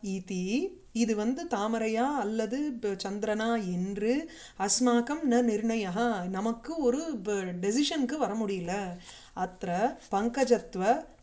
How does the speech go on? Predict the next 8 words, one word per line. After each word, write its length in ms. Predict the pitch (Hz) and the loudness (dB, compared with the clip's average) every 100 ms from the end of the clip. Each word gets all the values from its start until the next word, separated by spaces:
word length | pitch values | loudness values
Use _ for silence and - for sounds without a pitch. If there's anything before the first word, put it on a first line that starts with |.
| - - | -8 2
சுதாம்சுத்வ 1000 | 240 254 262 247 208 - 180 190 285 - - - - | 6 6 4 -2 -6 -6 -4 -2 -2 -6 -20 -18 -4
உபய 580 | 226 202 208 240 311 349 - | -2 2 4 6 4 0 0
கோட்டிக 580 | 220 233 226 202 269 349 - 185 170 | 4 4 2 -4 -2 -2 -4 -8 -4
ஞானம். 760 | 190 180 165 165 240 - - - - _ - - - - - - - - _ - | -2 -2 -4 -2 -2 -2 -8 -20 -20 _ -20 -20 -20 -20 -20 -20 -20 -20 _ 0
கோட்டினா 720 | 277 285 294 277 320 233 262 - - | 2 4 4 4 4 2 2 -2 -4
ரெண்டு 360 | 226 247 240 | 2 4 6
முனைகள் 640 | 220 220 254 254 240 277 - | 4 4 4 6 4 2 0
or 140 | 220 | 2